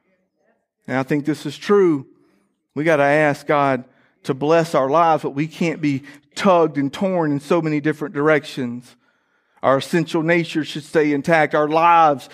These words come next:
should feel and look like a continuation, no matter where we're at, no matter what we're doing.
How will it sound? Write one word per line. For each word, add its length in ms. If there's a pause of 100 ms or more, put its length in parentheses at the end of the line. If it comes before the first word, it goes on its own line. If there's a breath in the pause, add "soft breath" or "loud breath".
(100)
should 200
feel 380
and 200
look 200
like 160
a 60
continuation, 1120 (180 loud breath)
no 100
matter 280
where 400
we're 220
at, 260
no 120
matter 220
what 240
we're 120
doing. 480